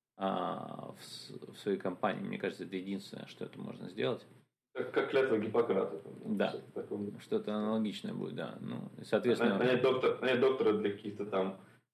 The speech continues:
Speaker 2: э, опытов над людьми секретных, наверное, нельзя по закону, там, да, потому что
Speaker 1: Ну,
Speaker 2: что-то
Speaker 1: будет, э, это, это будет, по крайней мере, это, если это будет массово известно, то часть людей все-таки будет,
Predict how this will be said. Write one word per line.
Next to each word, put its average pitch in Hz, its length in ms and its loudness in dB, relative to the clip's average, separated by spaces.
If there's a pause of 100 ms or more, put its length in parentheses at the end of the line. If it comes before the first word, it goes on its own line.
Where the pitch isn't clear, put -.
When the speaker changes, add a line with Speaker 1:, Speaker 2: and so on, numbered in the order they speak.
(160)
Speaker 2:
э, 98 200 0
опытов - 440 0
над 101 100 2
людьми 113 520 4 (380)
секретных, 98 480 2 (580)
наверное, 90 760 0 (560)
нельзя 98 340 4
по 90 120 0
закону, - 480 0
там, - 160 -16
да, - 80 -8
потому - 220 -8
что - 200 -10
Speaker 1:
Ну, 196 160 6
Speaker 2:
что-то 117 280 4 (840)
Speaker 1:
будет, 165 360 8
э, 160 60 8
это, 139 320 10
это 139 340 4
будет, 139 340 0 (100)
по 131 100 8
крайней 175 280 2
мере, 143 180 2
это, 123 300 -2 (140)
если 127 340 0
это 123 120 0
будет 123 240 0
массово 127 460 2
известно, 143 500 0
то 104 340 0 (720)
часть 143 300 2
людей 131 360 2
все-таки - 380 -2
будет, 104 500 2